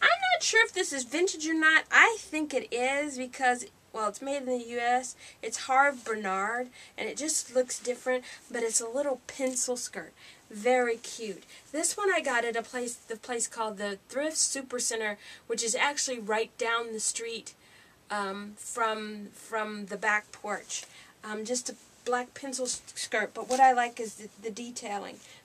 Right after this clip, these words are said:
the little pleat up at the top. Um, and it was six ninety, and, and this thrift store actually has the tags, um, you know, t-, different color tags, and it was half off. Um, plus they have a day two, um, twenty-five percent off.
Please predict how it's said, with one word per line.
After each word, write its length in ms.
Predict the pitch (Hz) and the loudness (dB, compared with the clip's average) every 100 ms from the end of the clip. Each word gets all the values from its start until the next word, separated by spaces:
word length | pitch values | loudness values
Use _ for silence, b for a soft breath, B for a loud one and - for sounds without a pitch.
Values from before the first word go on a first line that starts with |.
| - | -8
the 100 | 240 | -4
little 240 | 226 208 | -4 -6
pleat 300 | - 247 226 | -8 -8 -6
up 120 | 196 | -8
at 100 | 208 | -8
the 100 | 226 | -14
top. 340 | - - 202 - B B B | -12 -10 -10 -12 B B B
Um, 200 | 214 220 | -6 -4
and 100 | 233 | 2
it 100 | 262 | 0
was 180 | - - | 2 4
six 300 | - 269 - | 4 2 -2
ninety, 400 | 233 208 208 220 | 0 -2 -2 -2
and, 240 | 214 214 - - | -2 -4 -10 -4
and 220 | 220 214 | -2 0
this 240 | 220 269 - | 2 2 2
thrift 200 | 285 262 | -2 -2
store 240 | - 240 | -2 0
actually 420 | 208 220 - 220 | 0 -2 -4 -2
has 200 | 220 196 | -2 -2
the 80 | 202 | -6
tags, 480 | 196 214 196 202 - B B B - | -6 -4 -4 -4 -8 B B B -10
um, 440 | 208 202 202 208 - | -6 -4 -6 -10 -12
you 100 | 226 | -8
know, 220 | 208 185 185 - | -6 -6 -8 -12
t-, 120 | - 202 | -14 -4
different 300 | 214 214 196 | -4 -4 -6
color 220 | 214 185 | -4 -4
tags, 480 | 180 196 190 185 - 180 | -4 -4 -4 -6 -10 -6
and 240 | 190 180 B B | -6 -8 B B
it 100 | 208 | -4
was 160 | 214 - | -2 -2
half 260 | 190 190 | -2 -4
off. 300 | - - - - B B B B B | -8 -8 -12 -20 B B B B B
Um, 440 | 202 196 196 202 202 - - - - - - - - - - - | -6 -4 -4 -6 -12 -18 -20 -20 -20 -20 -20 -20 -20 -20 -20 -20
plus 240 | - 269 269 | -2 -2 0
they 80 | 247 | -2
have 120 | 226 | 0
a 40 | |
day 180 | 214 208 | 0 0
two, 440 | 202 262 247 214 196 B B B | -2 -6 -6 -8 -12 B B B
um, 160 | - 208 | -8 -8
twenty-five 540 | - 226 208 208 202 | -8 -8 -8 -2 -2
percent 320 | 202 196 202 | -2 -6 -4
off. 240 | 190 175 | -6 -8